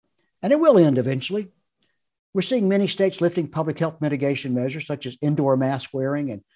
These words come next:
and while this represents a, a new phase of the pandemic, it's critical that these important decisions about public health be rooted in science and data and not driven by political pressures.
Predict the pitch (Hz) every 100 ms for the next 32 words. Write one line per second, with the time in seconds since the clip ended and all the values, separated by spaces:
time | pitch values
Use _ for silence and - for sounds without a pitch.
0 | _ - 240 - 240 - 202 170 135 165
1 | 160 120 113 - 143 190 190 196 151 143
2 | 131 170 147 190 156 151 _ _ _ _
3 | - 185 - 285 190 175 151 165 170 156
4 | 120 202 180 135 - 190 165 143 147 139
5 | - 165 151 147 147 180 - _ _ _
6 | - 196 208 240 180 170 - 220 196 147
7 | 92 - - - 131 113 175 156 - -
8 | 123 170 156 156 156 143 147 147 165 156
9 | 143 139 - 156 120 - - -